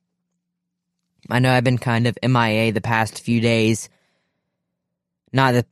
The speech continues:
not yesterday, the day before, or not ye-, not the day before, but more like the past couple weeks I've been M I A. And we'll be back after, after Thanksgiving. We'll be back every day until Christmas.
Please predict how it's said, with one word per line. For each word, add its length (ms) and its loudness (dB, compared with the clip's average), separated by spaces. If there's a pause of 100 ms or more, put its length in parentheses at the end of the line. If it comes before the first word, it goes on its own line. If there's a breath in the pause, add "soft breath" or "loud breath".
not 240 2
yesterday, 440 0
the 100 2
day 80 4
before, 560 0
or 260 -4
not 240 -2 (140)
ye-, 200 -4
not 260 0
the 80 0
day 140 2
before, 440 2
but 180 0
more 220 0
like 340 -2 (400)
the 80 -10
past 380 -2
couple 260 -6
weeks 360 -4
I've 140 0
been 140 -2
M 160 -2
I 120 0
A. 400 -2 (1300)
And 120 -2
we'll 80 4
be 120 2
back 340 0
after, 320 -2
after 580 0 (300)
Thanksgiving. 640 0
We'll 100 0
be 120 2
back 440 0 (1600)
every 380 0
day 320 2
until 260 0
Christmas. 680 -4